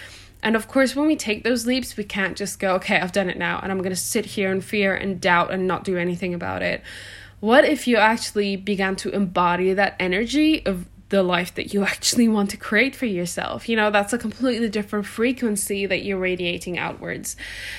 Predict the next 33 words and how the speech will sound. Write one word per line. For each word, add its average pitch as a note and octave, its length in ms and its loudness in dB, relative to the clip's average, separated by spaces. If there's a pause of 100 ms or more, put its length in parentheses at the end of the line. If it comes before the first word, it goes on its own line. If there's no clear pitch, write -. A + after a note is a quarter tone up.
(180)
And G#3 480 6 (1080)
so A3+ 580 6
that's - 360 4
where A3+ 220 4
the A3 100 2
trust A#3+ 420 -2
comes G3+ 240 -2
in, - 160 -4
because G3+ 320 -2
when C4 180 4
you C#4+ 120 4
trust - 760 -2
the G#3 80 -2
process, G3+ 480 -2
when A3+ 140 2
you G3+ 100 0
trust G3+ 560 -2
yourself, G3 420 -2
when G3+ 140 -2
you G3+ 60 2
know G3 260 2
that A#3+ 140 2
you're B3+ 160 2
resourceful, F#3 600 -2
when F#3 160 0
you F#3 100 0
know G#3 400 0 (120)
where F#3+ 280 0
you'd G3+ 400 -2
like F#3+ 280 2
to - 120 -4
be G3 140 -2
headed, F#3 460 2